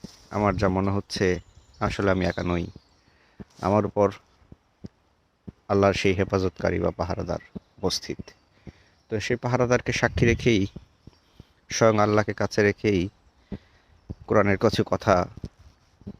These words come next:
বা সেই সূরাটি আলোচনা করার আসলে সৌভাগ্য হচ্ছে। তো এই সূরার যে স্ট্রাইকিং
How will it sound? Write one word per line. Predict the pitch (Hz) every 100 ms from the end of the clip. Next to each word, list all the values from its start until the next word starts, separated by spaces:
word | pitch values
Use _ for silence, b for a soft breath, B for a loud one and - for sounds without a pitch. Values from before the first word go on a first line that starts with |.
| - _ - -
বা | 87 90
সেই | 98 92
সূরাটি | 107 98 95
আলোচনা | 90 92 87
করার | 87 85 85 - -
আসলে | - 85 - -
সৌভাগ্য | 92 87 85 87 98
হচ্ছে। | 95 - 90 - _ - _ _ - _ _ _ _ _ - B B B B B - -
তো | 120 110 - - -
এই | 117 127
সূরার | - 143 139
যে | 123 107
স্ট্রাইকিং | - - 143 - 156